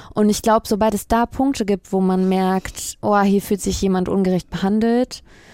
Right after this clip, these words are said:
äh, muss man das irgendwie ansprechen, so unangenehm das auch ist. Aber ich glaub, sonst wird das nicht,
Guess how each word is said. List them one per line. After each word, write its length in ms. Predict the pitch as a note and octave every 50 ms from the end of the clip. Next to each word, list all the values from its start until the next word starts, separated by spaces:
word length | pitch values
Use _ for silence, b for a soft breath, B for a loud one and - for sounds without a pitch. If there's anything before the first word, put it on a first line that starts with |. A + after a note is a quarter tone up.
| b b b b b b b b b b b b b b - _ _ _ _ _ _ -
äh, 420 | F#3+ F#3 F#3 F3+ F3 F3 F3+ - -
muss 220 | G3+ F#3+ F3+ -
man 100 | G3+ F#3
das 120 | F3 E3+
irgendwie 260 | - - F3 E3+ F#3 -
ansprechen, 420 | - - - - - F#3+ F3+ F3+
so 100 | F3+ G3
unangenehm 380 | G3 G3+ G3 G3+ G3 G3 F#3+ G3
das 160 | G3 G3 -
auch 140 | - - -
ist. 160 | - - -
Aber 80 | - -
ich 80 | F#3
glaub, 160 | - - F#3 F#3
sonst 320 | F#3+ G3 F3 - - - - - - _ _ _ _ _
wird 200 | - - F3 -
das 160 | F3 E3+ - -
nicht, 680 | F3 F3 - - - - - - - - - - -